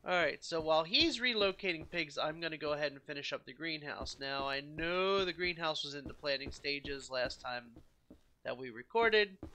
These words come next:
It is now completely finished. I've got plots in. So, yeah, we're gonna get this automated.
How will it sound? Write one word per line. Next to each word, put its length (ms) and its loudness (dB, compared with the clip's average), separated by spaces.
It 100 -6
is 200 -6
now 240 0
completely 580 -6
finished. 480 0
I've 160 -2
got 260 -2
plots 460 2
in. 540 -4
So, 920 -6
yeah, 420 -2
we're 140 -6
gonna 240 -8
get 220 -4
this 240 -6
automated. 800 2